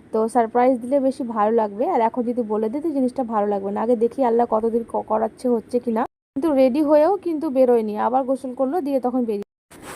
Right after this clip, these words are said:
তো দেখো, সবার খাওয়া দাওয়া হয়ে গেছে, তোমার দাদাভাই খেয়ে নিয়েছে, ও খেয়ে দিয়ে, আহ, চলে গেল। আর মেয়ে তো খেয়েছে কখন, তোমাদেরকে বললামই। আর এখন বসে পড়লাম মামুনি আর আমি খেতে। তো সকাল সকাল উঠে ভিডিও তোমাদের সঙ্গে দেখানো হয়নি, শ্যুট করা হয়নি। তো আমি কিন্তু সকালে উঠেছিলাম, উঠে ঘুগনি করলাম,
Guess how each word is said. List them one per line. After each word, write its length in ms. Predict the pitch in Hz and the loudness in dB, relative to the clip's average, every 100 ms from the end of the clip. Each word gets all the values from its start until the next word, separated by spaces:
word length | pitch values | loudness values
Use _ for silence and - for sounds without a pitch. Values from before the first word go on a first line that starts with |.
| - | -8
তো 80 | - | 2
দেখো, 240 | 311 311 339 | 4 4 2
সবার 280 | 294 277 | 4 2
খাওয়া 240 | 277 262 269 | 2 0 2
দাওয়া 200 | 277 294 | 2 2
হয়ে 160 | 285 | 2
গেছে, 280 | 285 285 359 | 2 0 -2
তোমার 220 | 339 247 | -2 0
দাদাভাই 360 | 240 226 254 269 | 0 0 0 0
খেয়ে 200 | 262 277 | 0 0
নিয়েছে, 320 | 269 277 339 | 0 -2 -2
ও 140 | 330 262 | 0 0
খেয়ে 260 | 254 247 | 0 0
দিয়ে, 220 | 240 262 262 - - - | 2 0 -2 -8 -18 -4
আহ, 160 | 240 240 | 0 0
চলে 240 | 277 269 | 0 0
গেল। 160 | 269 320 480 | 2 0 0
আর 320 | 240 226 233 | 0 0 0
মেয়ে 220 | 240 247 | 0 0
তো 120 | 247 | 0
খেয়েছে 340 | 269 302 294 311 | -2 -2 -2 -2
কখন, 300 | 311 320 311 | -4 -4 -6
তোমাদেরকে 340 | 302 302 294 | -6 -4 -4
বললামই। 420 | 285 320 294 269 - - - - | -2 -2 0 -2 -2 -10 -14 -2
আর 120 | 247 | 2
এখন 260 | 254 294 | 2 0
বসে 200 | 285 277 | -4 -4
পড়লাম 300 | 285 311 370 | -6 -4 -2
মামুনি 360 | 339 233 233 233 | 0 0 0 0
আর 60 | 226 | 0
আমি 200 | 220 240 | 0 -2
খেতে। 260 | 240 233 | -2 -4
তো 100 | 233 | -4
সকাল 260 | 254 269 294 | -2 0 0
সকাল 260 | 311 311 | -2 -2
উঠে 260 | 302 277 320 | -2 -2 -2
ভিডিও 280 | 285 254 285 | -2 -2 -2
তোমাদের 280 | 277 277 269 | 0 -2 -2
সঙ্গে 400 | 285 277 285 240 | -4 0 0 0
দেখানো 320 | 220 262 302 | -2 -2 -2
হয়নি, 260 | 285 247 | 0 0
শ্যুট 180 | 262 269 - | 0 -4 0
করা 160 | 269 | 2
হয়নি। 280 | 254 247 285 480 - - 262 - | 2 0 0 -4 -14 -18 -6 2
তো 60 | |
আমি 180 | 254 262 | 2 2
কিন্তু 200 | 302 311 | -2 -4
সকালে 360 | 311 269 269 285 | -4 0 0 0
উঠেছিলাম, 520 | 277 277 285 339 294 | -2 -4 -4 -4 -2
উঠে 200 | 262 285 | 0 0
ঘুগনি 340 | 240 254 254 | 0 -2 -2
করলাম, 540 | 254 254 254 240 240 | 0 2 2 2 0